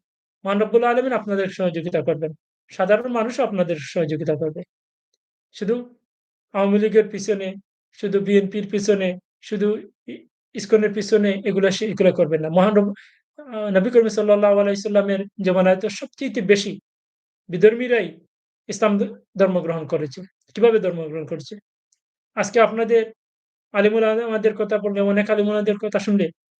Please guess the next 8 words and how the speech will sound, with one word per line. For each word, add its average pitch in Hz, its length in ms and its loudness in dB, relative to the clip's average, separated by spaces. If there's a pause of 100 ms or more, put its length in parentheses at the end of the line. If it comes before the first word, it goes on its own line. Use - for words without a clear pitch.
বাংলাদেশের 196 460 -2
মানুষ 196 440 -2
ভয় 175 260 4
পায়। 143 160 -12 (1000)
বিধর্মীরা 226 680 -2 (100)
তো 240 140 0
ভয় 233 280 2
পায়, 262 220 -4